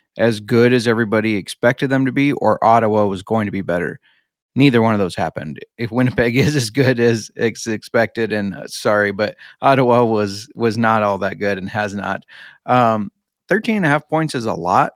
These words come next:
but last time they played, the Bombers won twenty-four to ten, covering fourteen points. So if it was at fourteen, I think I would be leaning the other way. They give us that extra half a point. I like it, and, um, I,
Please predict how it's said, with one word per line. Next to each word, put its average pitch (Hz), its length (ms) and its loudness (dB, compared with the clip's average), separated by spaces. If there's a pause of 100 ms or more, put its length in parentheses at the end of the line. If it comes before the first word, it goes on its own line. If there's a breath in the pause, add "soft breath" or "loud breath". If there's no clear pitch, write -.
but 110 140 -4
last 120 280 0
time 127 200 2
they 101 80 -2
played, 123 360 -4
the 120 60 -6
Bombers 113 420 -2
won 113 260 -4
twenty-four 117 600 -4
to 92 80 -4
ten, 117 420 -4
covering 107 360 -4
fourteen 113 460 -4
points. 110 440 -8 (340 soft breath)
So - 140 -8
if 120 100 -2
it 139 80 4
was 123 140 -4
at 110 140 -2
fourteen, 131 460 0
I 113 80 -2
think 120 240 -4
I 110 80 2
would 107 120 -2
be 110 100 -4
leaning 110 280 -2
the 107 100 -2
other 104 180 -2
way. 110 300 0
They 101 140 -2
give 110 160 -2
us 104 120 -8
that - 180 0
extra 110 360 -2
half 107 280 -2
a 107 60 -8
point. 120 360 -2 (340 soft breath)
I 110 100 -2
like 104 320 0
it, 127 200 -4
and, 101 480 -4
um, 98 520 -2 (220)
I, 123 120 -4